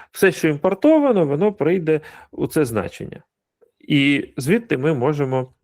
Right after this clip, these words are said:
потім вивести на екран. Ну, а коли ми пишемо ось так: просто, е, await import, то, е, цей проміс розкривається, і then не потрібно писати, а просто ми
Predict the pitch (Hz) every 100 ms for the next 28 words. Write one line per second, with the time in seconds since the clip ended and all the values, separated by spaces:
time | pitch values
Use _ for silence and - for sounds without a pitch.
0 | _ _ _ _ _ 135 135 123 117 123
1 | 117 107 110 104 - - - - - -
2 | - - 240 - 175 180 160 160 160 -
3 | 127 127 120 - 120 - 127 120 - 110
4 | - _ _ - _ _ - 127 123 -
5 | 135 135 131 - 254 311 254 220 - _
6 | 156 185 196 - - 139 135 131 131 -
7 | - _ _ _ _ _ _ _ _ _
8 | _ - 139 139 147 123 113 - 123 -
9 | 175 220 285 294 294 - 240 220 - 160
10 | 190 214 214 - - - - - 135 156
11 | 135 - - 135 143 143 262 240 233 185
12 | - 156 147 - - 156 160 104 110